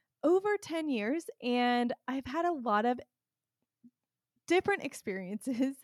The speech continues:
<laughs> when it comes to sales. I've had some stressful experiences. I've had some overwhelming experiences. I've also had a lot of joyful experiences when it comes to sales, and I'm excited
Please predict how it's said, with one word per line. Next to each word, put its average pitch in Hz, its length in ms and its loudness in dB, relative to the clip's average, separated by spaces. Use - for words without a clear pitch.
<laughs> - 220 -20
when 247 160 2
it 247 120 0
comes 247 320 -2
to 233 160 -2
sales. - 560 -6
I've 233 120 -2
had 226 200 2
some 214 140 -4
stressful 339 640 0
experiences. 294 1040 0
I've 226 200 2
had 220 320 0
some 202 320 -2
overwhelming 277 880 0
experiences. 269 960 -2
I've 247 80 0
also 311 240 8
had 294 240 4
a - 80 -2
lot 226 160 4
of 208 140 -2
joyful 202 640 0
experiences 208 680 -2
when 226 100 0
it 220 60 -6
comes 226 200 -2
to 226 80 -4
sales, 208 380 0
and 220 120 -2
I'm 214 140 0
excited 254 720 4